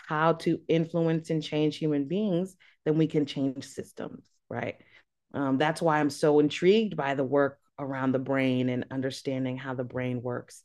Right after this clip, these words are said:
Um, in my opinion, the best way to figure out what your niche should be or what problem you should solve is to really think about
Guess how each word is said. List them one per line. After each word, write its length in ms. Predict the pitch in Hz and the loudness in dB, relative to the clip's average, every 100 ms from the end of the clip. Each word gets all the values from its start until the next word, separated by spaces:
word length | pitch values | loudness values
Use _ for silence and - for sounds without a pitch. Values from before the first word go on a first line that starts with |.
| _ _ _ _ _ _ _ | _ _ _ _ _ _ _
Um, 560 | 147 147 139 135 135 131 - | -2 2 2 2 0 -2 2
in 140 | 160 | 4
my 180 | 156 165 | 4 6
opinion, 560 | 175 170 180 165 160 156 | 6 6 0 4 2 4
the 80 | |
best 480 | 135 127 156 175 - | 0 2 4 4 0
way 320 | 156 156 160 160 - | 0 4 4 2 -4
to 120 | 156 | -6
figure 380 | - 160 156 143 | -2 0 0 0
out 260 | 139 147 | 2 2
what 200 | 127 143 | 2 0
your 140 | 135 143 | 2 0
niche 540 | 131 135 147 160 - - | 2 2 2 0 -8 -10
should 300 | - 143 127 | -4 -4 -2
be 400 | 127 151 233 285 _ _ _ _ _ - | 0 0 -2 -6 _ _ _ _ _ -4
or 260 | 147 143 135 | -2 0 2
what 260 | 143 135 | 2 0
problem 460 | - 143 151 156 147 | 0 0 4 4 2
you 140 | 147 | 0
should 240 | 139 135 135 | -2 -6 -6
solve 560 | - 123 151 202 233 - _ _ _ _ | -6 -2 0 0 -2 -8 _ _ _ _
is 280 | - 180 165 | 2 2 2
to 180 | - 220 | -6 -6
really 340 | 175 208 233 | -2 0 2
think 380 | 240 - 254 240 | 0 0 2 2
about 540 | 220 165 151 151 147 | 0 -2 0 0 0